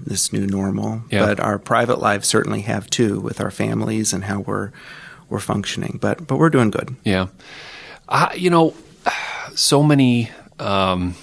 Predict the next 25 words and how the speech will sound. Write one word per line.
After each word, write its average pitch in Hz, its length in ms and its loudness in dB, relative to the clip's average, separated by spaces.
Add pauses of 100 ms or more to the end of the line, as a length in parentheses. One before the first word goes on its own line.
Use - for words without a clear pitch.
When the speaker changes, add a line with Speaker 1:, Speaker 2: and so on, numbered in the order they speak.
(120)
Speaker 2:
doctors' 101 500 2
offices, 95 720 2
clinics, 101 460 -2
practices 92 680 -2
really 95 240 0
sh-, - 280 -4
slowed 104 480 2
down 98 320 0
or 85 100 -6
shut - 420 -2
down. 95 440 -2 (480)
You 117 320 6
did 117 180 2
not 107 240 2
have 90 220 -6
that 87 200 -10
luxury. - 560 -10 (220)
O 117 160 2
B 113 300 2
just 101 320 -2
kept - 360 -2
on 98 500 0
firing 98 500 0
along. 85 500 -4
So 95 420 0